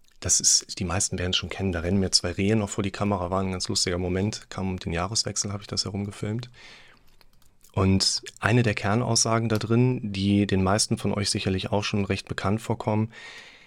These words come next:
geht halt in die Richtung, unser Gehirn wird uns einen Impuls geben, in Bewegung zu kommen, wenn wir über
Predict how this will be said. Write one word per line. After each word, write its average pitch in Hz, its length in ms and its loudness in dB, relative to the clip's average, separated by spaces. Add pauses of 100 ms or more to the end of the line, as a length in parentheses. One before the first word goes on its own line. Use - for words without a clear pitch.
(140)
geht 104 240 2
halt 104 320 4
in 104 200 -2
die 98 80 2
Richtung, 110 520 2 (1500)
unser 110 240 6
Gehirn 113 360 2
wird 120 140 0
uns 113 160 0
einen 107 160 0
Impuls 113 540 2
geben, 127 260 -2
in 110 120 -2
Bewegung 104 400 2
zu - 120 0
kommen, 123 380 2
wenn 98 160 2
wir - 120 -4
über - 220 -12